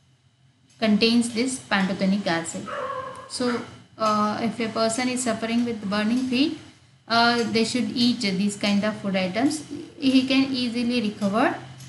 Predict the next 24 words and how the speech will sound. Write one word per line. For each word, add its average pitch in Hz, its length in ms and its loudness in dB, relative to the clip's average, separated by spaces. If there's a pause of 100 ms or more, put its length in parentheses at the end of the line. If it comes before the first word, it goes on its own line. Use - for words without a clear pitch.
(220)
from 202 240 2
that 302 220 0 (440)
disease. 175 380 -4 (160)
Okay, 320 240 2 (460)
and, 226 420 4
uh, 220 200 2 (120)
last 247 300 4 (100)
one, 302 320 6 (100)
uh, 220 220 4
B 220 140 2 (100)
vitamin, 226 360 6 (760)
uh, 214 400 4
from, 214 200 2 (540)
uh, 208 260 2
that 202 180 2
is 208 240 2 (120)
biotin. 196 840 2 (1400)
The 226 140 6
deficiency 277 560 6 (120)
disease 269 360 2 (160)
is 285 160 4
nervous, 233 480 4 (680)
nerves 269 360 6
disorder. 202 640 4